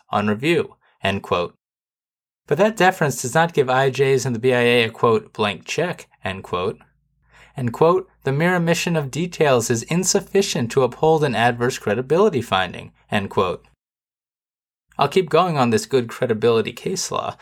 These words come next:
because the case actually has a lot of good standards to use to challenge adverse credibility findings on appeal to the B I A and in the Ninth Circuit. For example, quote,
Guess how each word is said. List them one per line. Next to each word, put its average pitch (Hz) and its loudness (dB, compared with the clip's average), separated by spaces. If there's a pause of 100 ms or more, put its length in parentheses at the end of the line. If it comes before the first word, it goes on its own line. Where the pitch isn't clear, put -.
(120)
because 120 0
the - -2
case 170 0
actually 139 0
has 101 2
a 107 2
lot 95 2
of 101 -6
good - -2
standards 110 0
to 123 0
use 120 2
to 113 -4
challenge 139 0
adverse 107 0
credibility 120 0
findings 95 -2 (220)
on 104 0
appeal 98 0
to 98 -10
the 95 -6
B 92 0
I 90 2
A 117 0 (180)
and 151 -2
in 107 2
the 101 -2
Ninth 95 -2
Circuit. - -8 (540)
For - 0
example, 117 0
quote, - -2